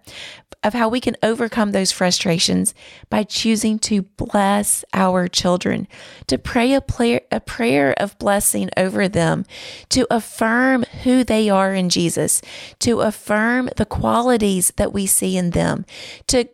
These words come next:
confirm the calling that we see, that God has called them to relationship with Him, that God created them.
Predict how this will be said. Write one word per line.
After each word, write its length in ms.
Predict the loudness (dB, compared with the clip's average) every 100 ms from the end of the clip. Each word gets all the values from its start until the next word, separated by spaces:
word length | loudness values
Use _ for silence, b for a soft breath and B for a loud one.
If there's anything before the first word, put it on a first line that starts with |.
| -4
confirm 800 | -4 -4 -4 0 2 2 0 -2 B B B B _ -10
the 420 | -2 2 2 0
calling 800 | -2 0 2 2 0 0 0 -4 -4
that 240 | -2 0
we 180 | 0 0
see, 600 | 0 -2 -2 -2 -2 -6 -4
that 160 | -2
God 280 | 0 0 0
has 160 | -2 -2
called 380 | 0 0 2
them 340 | 0 2 2 -2 B B -4
to 140 | -2
relationship 880 | 2 2 2 2 0 0 0 0 0
with 160 | -2 -2
Him, 400 | 0 2 0 -2 B B B -2
that 180 | -2 0
God 460 | 2 4 4 2 B B B B _ _
created 760 | -2 2 4 4 2 2 0 0
them. 380 | 0 2 0